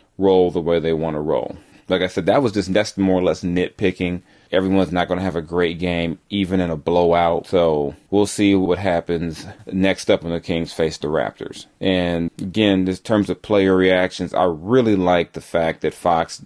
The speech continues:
wasn't satisfied just with the win. He wasn't satisfied that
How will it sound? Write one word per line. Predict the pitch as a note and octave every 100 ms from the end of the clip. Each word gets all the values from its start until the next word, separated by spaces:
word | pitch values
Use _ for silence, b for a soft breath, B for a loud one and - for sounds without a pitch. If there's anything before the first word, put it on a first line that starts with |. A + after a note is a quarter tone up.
| -
wasn't | F#2+ G2 F2 E2
satisfied | - F2 E2+ D#2+ - E2 D#2+ D2+
just | C#2+ E2+ D#2 -
with | D#2+
the | -
win. | D#2 E2 D#2+ D#2+ D2+
He | -
wasn't | F2+ G2 F2+
satisfied | E2+ F#2 F2+ F2 - F2+ F2 D#2+ D#2+ C2+
that | E2+ D#2+ C2